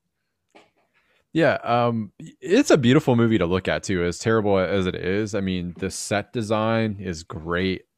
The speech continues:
The creature design by H R Giger is, like, top notch. I mean, um,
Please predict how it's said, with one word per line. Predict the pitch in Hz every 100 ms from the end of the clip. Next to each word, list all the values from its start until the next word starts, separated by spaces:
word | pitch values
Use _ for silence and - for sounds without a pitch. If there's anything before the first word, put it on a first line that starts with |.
| _ 131
The | 87
creature | - - 120 - 113
design | 104 104 104 107
by | 92 87
H | 92 95
R | 101
Giger | 87 92 110 120 110
is, | 95 90 87
like, | 85 78 - _
top | - 107 95
notch. | 95 85 92 - -
I | 92
mean, | 92 87 85 85 - - - _ _ - -
um, | 90 82 80 82